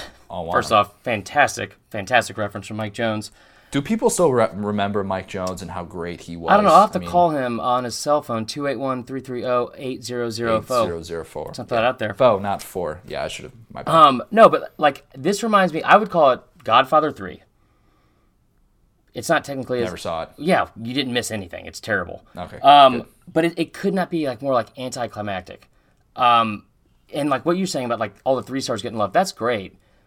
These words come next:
Speaker 1: But at the same time, it kinda, like, reminds me of, like, all right, you know what? I'm, uh,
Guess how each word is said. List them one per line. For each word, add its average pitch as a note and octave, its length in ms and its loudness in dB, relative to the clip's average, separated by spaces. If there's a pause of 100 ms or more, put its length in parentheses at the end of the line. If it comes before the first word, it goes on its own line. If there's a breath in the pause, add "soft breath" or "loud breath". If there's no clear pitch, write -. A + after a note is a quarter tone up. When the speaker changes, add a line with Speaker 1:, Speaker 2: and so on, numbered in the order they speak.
(160)
Speaker 1:
But C3+ 80 -4
at C#3 60 -4
the C3 40 -10
same E3 220 -2
time, D3+ 300 -4
it - 320 -14
kinda, G3+ 300 -4
like, F3 160 -2 (140)
reminds B2+ 380 -6
me B2 60 -8
of, A2+ 60 -6
like, G2+ 220 -4
all B2+ 60 0
right, A2 240 2 (120)
you A#2+ 80 -14
know A2+ 120 -4
what? A#2+ 260 0 (760 soft breath)
I'm, A2 280 -2
uh, G#2 460 4